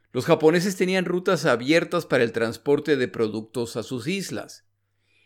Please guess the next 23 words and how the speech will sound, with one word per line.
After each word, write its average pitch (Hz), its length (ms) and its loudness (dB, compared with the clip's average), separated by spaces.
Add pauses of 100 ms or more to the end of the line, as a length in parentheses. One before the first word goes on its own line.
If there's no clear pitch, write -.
(140)
Eso 107 200 -2
es 151 80 0
solamente 185 540 4
parcialmente 160 1000 0
cierto, 185 580 0 (540)
y 107 100 -4
a 101 40 -2
medida 151 340 4
que 190 120 4
avanza 180 380 2
la 139 140 2
guerra, 139 440 2
la 127 160 -2
situación 131 520 -2
solo 156 320 0
empeora, 135 720 0 (540)
y 123 80 -4
el 120 80 -2
Japón 156 580 2
empieza 147 560 0
a 156 40 0
ser 156 260 2
estrangulado. 117 1000 -2